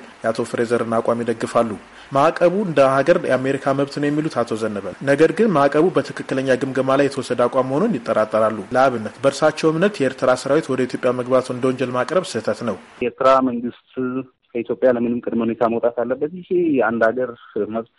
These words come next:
Speaker 2: መሰለኝ እና አላቅም አሜሪካ በምን አንግል እንዳየች አላቅም።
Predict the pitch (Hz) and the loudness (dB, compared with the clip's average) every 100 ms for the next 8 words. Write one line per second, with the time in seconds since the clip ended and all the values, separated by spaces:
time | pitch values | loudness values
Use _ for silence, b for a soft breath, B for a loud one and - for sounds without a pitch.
0 | 123 110 95 92 - 87 95 95 98 98 | -12 -12 -14 -16 -12 -12 -12 -16 -18 -16
1 | 120 - _ - 101 104 - 101 90 101 | -18 -18 _ -8 -6 -6 -8 -12 -12 -10
2 | 98 104 104 104 101 101 104 101 98 95 | -6 -4 -4 -6 -8 -8 -6 -4 -4 -4
3 | 101 - - 80 71 117 | -6 -8 -14 -10 -8 -6